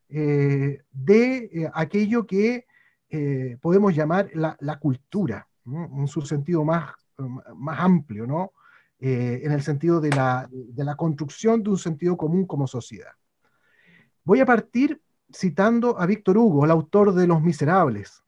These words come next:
la novela famosa, ¿no? Eh,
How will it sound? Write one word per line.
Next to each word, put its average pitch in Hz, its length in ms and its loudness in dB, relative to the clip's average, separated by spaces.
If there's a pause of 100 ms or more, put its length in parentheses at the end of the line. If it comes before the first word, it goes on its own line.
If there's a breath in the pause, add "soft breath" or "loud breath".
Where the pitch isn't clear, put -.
(140)
la 131 200 -4
novela 165 460 4
famosa, 139 720 0
¿no? 185 320 -6 (460 soft breath)
Eh, 127 680 -2